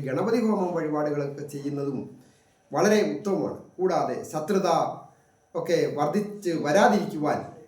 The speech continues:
ശത്രുതാ മനോഭാവമൊക്കെ നഷ്ടപ്പെടുവാനും ശത്രുക്കളുടെ മേൽ വിജയം വരിക്കുവാനും നാഗരാജാവിനെ പ്രാർത്ഥിക്കുന്നതും വളരെ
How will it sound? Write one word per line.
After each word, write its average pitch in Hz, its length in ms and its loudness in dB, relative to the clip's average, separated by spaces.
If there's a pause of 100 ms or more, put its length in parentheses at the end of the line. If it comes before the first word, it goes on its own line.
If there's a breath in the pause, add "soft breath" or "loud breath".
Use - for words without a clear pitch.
(120)
ശത്രുതാ 226 360 0 (100)
മനോഭാവമൊക്കെ 175 840 -2 (140)
നഷ്ടപ്പെടുവാനും 151 720 -2 (440 loud breath)
ശത്രുക്കളുടെ 226 500 0
മേൽ 180 120 4 (120)
വിജയം 233 320 2
വരിക്കുവാനും 151 560 -2
നാഗരാജാവിനെ 185 800 2 (100)
പ്രാർത്ഥിക്കുന്നതും 139 680 -6 (460 loud breath)
വളരെ 226 480 4